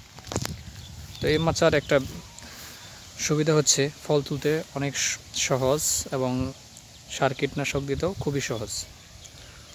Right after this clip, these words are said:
তো আপনারা এভাবে এই মালচিং পেপারে ঝিঙা চাষ করতে পারেন। অবশ্যই যে জায়গায় আপনারা ঝিঙার বীজ লাগাবেন সেই জায়গাটা যেন অবশ্যই একটু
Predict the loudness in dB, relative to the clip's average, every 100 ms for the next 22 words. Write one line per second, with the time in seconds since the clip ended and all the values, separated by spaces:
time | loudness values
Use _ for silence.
0 | -16 -4 0 0 4 4 4 4 2 2
1 | 2 0 0 0 0 -2 -4 -2 0 -2
2 | -4 -10 -6 -2 -2 -2 -4 -2 -2 0
3 | 2 2 -2 -8 -18 -20 -20 -20 -20 -20
4 | -20 -20 -18 -18 -16 -16 -16 -18 -18 -18
5 | -18 -18 -10 0 2 6 6 6 6 6
6 | 4 -4 4 6 8 4 2 2 2 0
7 | -10 -14 -12 -10 -12 -12 -16 -14 -2 2
8 | 4 4 4 0 2 4 6 8 10 8
9 | 4 2 2 4 6 4 4 4 2 0
10 | 2 2 4 2 0 -2 -6 -6 -4 0
11 | 6 10 12 12 12 12 10 8 6 4
12 | 6 4